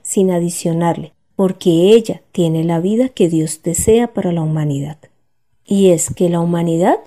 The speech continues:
conozcan al Dios único y a Jesucristo a quien Él ha enviado. Quiero darte mi testimonio. Te cuento que me he esforzado en enseñar el Evangelio a algunas personas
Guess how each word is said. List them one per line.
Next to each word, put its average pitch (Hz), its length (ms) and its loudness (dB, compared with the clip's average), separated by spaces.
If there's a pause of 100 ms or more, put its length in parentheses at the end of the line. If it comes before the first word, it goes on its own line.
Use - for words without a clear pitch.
conozcan 175 760 0
al 170 280 -2
Dios 240 320 2 (100)
único 320 560 0 (120)
y 190 160 -2
a 160 100 -4
Jesucristo 214 1000 -6
a 185 100 -6
quien 160 360 -4
Él 262 300 0
ha 185 180 -6
enviado. 160 420 -4 (1000)
Quiero 247 260 2
darte 262 300 0
mi 247 140 0
testimonio. 175 680 -4 (600)
Te 240 140 0
cuento 277 300 2
que 302 140 0
me 226 140 0
he - 20 2
esforzado 208 560 -2
en 214 100 0
enseñar 170 460 -2
el 165 100 -2
Evangelio 180 680 -2 (400)
a 214 80 -2
algunas 240 340 2
personas 185 560 -2